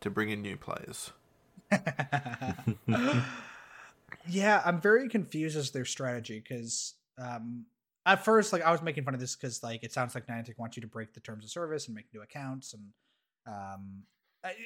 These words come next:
Speaker 2: obviously, I mean, it's fun to joke around that with, with that, uh, but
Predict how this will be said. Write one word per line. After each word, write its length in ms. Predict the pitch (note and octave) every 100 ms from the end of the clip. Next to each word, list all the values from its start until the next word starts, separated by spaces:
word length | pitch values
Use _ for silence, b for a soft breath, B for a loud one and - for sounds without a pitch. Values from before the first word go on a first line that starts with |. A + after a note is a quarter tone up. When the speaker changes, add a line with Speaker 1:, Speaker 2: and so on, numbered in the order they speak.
| G#3
Speaker 2:
obviously, 380 | G#3 G3 F#3+ F3+
I 40 |
mean, 220 | E3+ D#3+ D3+
it's 120 | D#3
fun 160 | - D#3
to 40 | C3
joke 240 | B2 -
around 180 | B2+ B2
that 240 | B2 B2 _ _ _
with, 180 | A#2+ C3+
with 120 | B2
that, 300 | B2+ A#2+ B2 _ A#2+
uh, 200 | A#2 A2 -
but 260 | A#2+ A#2